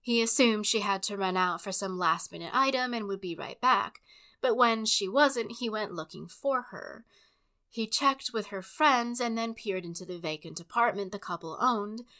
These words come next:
and didn't find her there either. Finally, at seven thirty, he called the police, who tried to calm him down and asked him to wait a little while longer before the police stepped in to help.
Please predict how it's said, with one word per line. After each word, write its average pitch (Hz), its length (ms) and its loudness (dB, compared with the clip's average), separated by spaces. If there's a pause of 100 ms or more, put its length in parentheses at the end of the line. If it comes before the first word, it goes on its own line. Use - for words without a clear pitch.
(280)
and 202 540 -4
didn't 175 440 -6
find 170 380 -4
her 156 180 -10
there 170 480 -4
either. 208 580 -6 (720)
Finally, 226 720 4
at 185 260 -6
seven 175 440 -4
thirty, 226 320 2
he 226 140 -6
called 233 400 -2
the 233 80 -2
police, 247 520 -2
who 233 80 -8
tried 185 320 -2
to - 100 -10
calm 170 280 -4
him 170 160 -10
down 208 460 0 (400)
and 202 440 -4
asked 185 380 -4
him 190 140 -10
to 214 180 -6
wait 269 320 0
a - 40 -8
little 185 280 -6
while 170 320 -2
longer 202 460 -2
before 170 400 -8
the 196 80 -8
police 160 360 -12
stepped - 320 -10
in 151 200 -16
to 170 80 -14
help. 170 480 -4